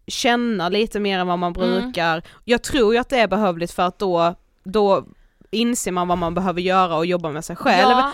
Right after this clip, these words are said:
Speaker 1: Men det är ju rätt skönt när allt går i ett tempo som gör att man inte hinner tänka så mycket.
Speaker 2: Ja, men och sen så tänker jag också så, alltså v-, vad har man också för förväntning? Alltså, för, alltså är min måttstock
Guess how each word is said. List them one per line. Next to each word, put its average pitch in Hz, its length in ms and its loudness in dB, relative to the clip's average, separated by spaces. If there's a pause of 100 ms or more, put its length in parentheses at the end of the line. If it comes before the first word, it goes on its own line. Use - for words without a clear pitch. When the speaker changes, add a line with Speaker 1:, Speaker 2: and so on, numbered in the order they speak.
Speaker 1:
Men 226 500 0
det 226 60 4
är 202 240 4
ju 247 160 4
rätt 254 240 2
skönt 175 400 -2
när 214 120 -2
allt 190 340 0
går 175 500 0
i 190 140 2
ett 180 140 -2
tempo 180 420 -4
som 196 140 -6
gör 190 180 2
att 185 120 0
man 185 160 -2
inte 190 160 -2
hinner 220 460 0
tänka 277 420 4
så 240 120 -4
mycket. 262 560 -2
Speaker 2:
Ja, 302 180 2
men 311 160 -4
och 285 80 -8
sen 311 180 -8
så 240 160 -12
tänker 285 240 -4
jag 277 60 -2
också - 160 -12
så, 233 200 -8 (280)
alltså 254 220 -6
v-, 220 120 -12 (220)
vad 247 220 0
har 277 240 2
man 240 140 -2
också 262 220 -10
för - 120 -18
förväntning? 214 560 -6
Alltså, 226 360 0 (380)
för, - 80 -6
alltså - 280 -2
är 269 180 2
min 269 180 0
måttstock 220 580 -2